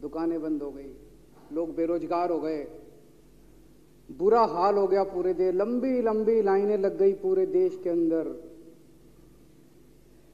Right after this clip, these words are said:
लोगों ने जाके उसको कहा, "जी नोटबंदी कर दो, आतंकवाद खत्म हो जाएगा।" ना आतंकवाद खत्म हुआ, ना भ्रष्टाचार खत्म हुआ, देश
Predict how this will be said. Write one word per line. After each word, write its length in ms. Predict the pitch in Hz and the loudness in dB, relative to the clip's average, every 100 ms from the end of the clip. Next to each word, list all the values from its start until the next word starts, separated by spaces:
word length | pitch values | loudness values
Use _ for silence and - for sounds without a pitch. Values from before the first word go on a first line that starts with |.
| - 151 | -12 0
लोगों 340 | 180 185 202 | 2 2 2
ने 120 | 196 | 2
जाके 260 | 190 185 190 | 0 0 -2
उसको 280 | 180 - 175 | -2 -2 -2
कहा, 200 | 170 165 | 0 0
"जी 140 | 170 | 0
नोटबंदी 560 | 180 170 170 175 175 175 | 0 0 -2 -2 0 0
कर 180 | 175 | -2
दो, 160 | 160 190 | -2 -2
आतंकवाद 640 | 180 180 220 220 220 214 | -2 -2 -2 -2 -2 -2
खत्म 260 | 208 196 214 | -4 -4 -4
हो 120 | 208 | -4
जाएगा।" 380 | 185 185 175 151 - - - - - - - - - - - 170 | -6 -6 -8 -12 -18 -20 -20 -20 -20 -20 -20 -20 -20 -20 -16 -6
ना 160 | 170 | -4
आतंकवाद 640 | 180 175 170 160 165 165 160 | -4 -4 -6 -6 -4 -6 -8
खत्म 280 | 160 165 | -10 -6
हुआ, 220 | 165 160 160 | -4 -4 -6
ना 140 | 156 | -8
भ्रष्टाचार 580 | 143 131 - 143 147 139 | -10 -14 -14 -14 -12 -14
खत्म 300 | - 135 143 | -16 -16 -14
हुआ, 220 | 143 143 | -12 -12
देश 420 | 135 147 151 147 | -10 -8 -8 -10